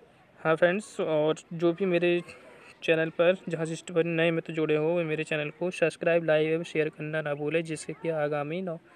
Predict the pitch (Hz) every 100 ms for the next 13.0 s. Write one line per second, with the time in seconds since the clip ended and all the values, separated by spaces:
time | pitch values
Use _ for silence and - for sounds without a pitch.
0 | - - - - - 165 160 151 156 175
1 | 208 240 247 180 170 160 165 170 185 165
2 | - 175 180 151 - 147 156 151 165 165
3 | 160 170 - 247 269 - - - - 156
4 | - 135 - 151 - _ _ - _ 156
5 | 147 180 147 151 156 151 151 151 147 147
6 | - 190 - 151 160 147 147 135 135 135
7 | - _ _ _ _ _ _ _ - 160
8 | 175 196 - _ _ _ _ _ _ -
9 | - 170 156 - 170 180 165 156 - 160
10 | 160 196 180 175 202 180 165 180 - 170
11 | - - 170 180 180 202 208 185 180 196
12 | 180 - 165 151 156 151 185 190 165 139